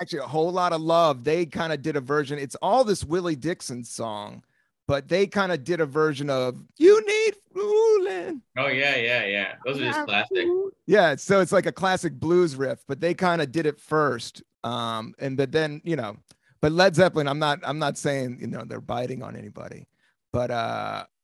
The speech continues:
Speaker 1: but back to the Grateful Dead, I wanted to talk about you,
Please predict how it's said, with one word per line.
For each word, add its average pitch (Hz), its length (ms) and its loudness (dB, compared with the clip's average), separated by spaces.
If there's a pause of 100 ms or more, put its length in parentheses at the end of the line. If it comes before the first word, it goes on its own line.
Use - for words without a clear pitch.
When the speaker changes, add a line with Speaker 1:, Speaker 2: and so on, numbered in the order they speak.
(220)
Speaker 1:
but 143 160 0
back 196 240 2
to 226 100 -4
the 170 60 0
Grateful 170 400 -2
Dead, 175 180 -2
I 165 100 2
wanted 214 400 -2
to 175 100 -8
talk 170 320 0
about 147 340 0
you, 147 640 -4